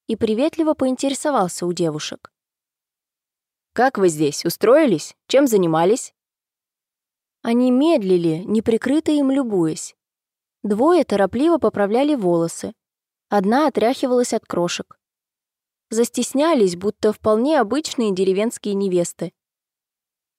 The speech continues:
«Хорошо». Наконец отозвалась самая младшая. «Даже купались? Может быть, повторим при лунном свете? Река сегодня теплая». «Ну как есть русалки».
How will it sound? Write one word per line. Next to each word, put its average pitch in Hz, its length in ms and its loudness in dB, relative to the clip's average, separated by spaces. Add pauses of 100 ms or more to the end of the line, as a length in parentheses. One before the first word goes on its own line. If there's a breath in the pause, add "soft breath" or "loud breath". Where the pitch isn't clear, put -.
«Хорошо». 233 580 0 (1080)
Наконец 233 480 0
отозвалась 214 520 0
самая 240 400 -2
младшая. 185 600 -2 (720)
«Даже 226 400 2
купались? 254 720 0 (640)
Может 226 360 2
быть, 233 360 0
повторим 240 560 2
при 226 160 2
лунном 233 360 2
свете? 220 800 -2
Река 214 380 0
сегодня 196 440 0
теплая». 208 680 -2 (1300)
«Ну 214 160 0
как 254 260 -2
есть 233 400 -2
русалки». 185 720 0